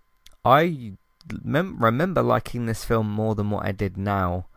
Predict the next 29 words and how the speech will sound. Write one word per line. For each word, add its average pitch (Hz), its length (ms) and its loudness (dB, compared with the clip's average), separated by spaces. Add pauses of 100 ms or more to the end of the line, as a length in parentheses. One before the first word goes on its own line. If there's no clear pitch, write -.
(480)
Uh, 101 240 2
but 92 160 0
over 147 280 4
the 123 120 0
years, 117 380 2
I've 104 160 -2
heard 110 240 2
various 107 240 2
different 107 300 -6
people 107 280 -2
be 101 100 -4
like, 95 140 0
"Oh, 117 100 2
you 123 100 0
know, 120 120 -2
Space 117 320 -2
Jam 117 220 0
isn't 113 220 -2
that 117 200 -2
great, 113 320 0
and 101 140 -2
this 101 140 -6
new 110 160 -2
film 110 260 -2
isn't 110 180 -6
gonna 110 180 -6
be 110 160 -4
that 107 220 -6
great." 110 320 -2